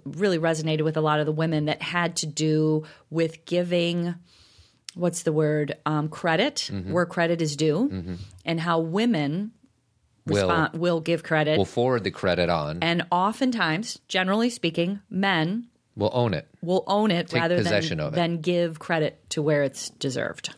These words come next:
Speaker 2: So, and then the other thing is we're gonna talk about, uh, texting and some of the evils of texting.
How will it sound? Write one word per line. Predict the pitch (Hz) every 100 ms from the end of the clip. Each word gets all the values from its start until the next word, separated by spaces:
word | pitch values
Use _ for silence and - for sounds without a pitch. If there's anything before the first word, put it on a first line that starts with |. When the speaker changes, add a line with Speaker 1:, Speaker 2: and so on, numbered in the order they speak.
| -
Speaker 2:
So, | - 123 113 -
and | 107
then | 107
the | 107
other | 120 117
thing | 117
is | 110 101
we're | 101
gonna | 101
talk | - 101 95
about, | 90 92 92 90 -
uh, | 98 90 87 -
texting | - 131 - - 101 90 90
and | 92 90 92 92 90 -
some | - 110 101
of |
the | 95 95
evils | 120 107 98
of | 87 80
texting. | 80 - - 58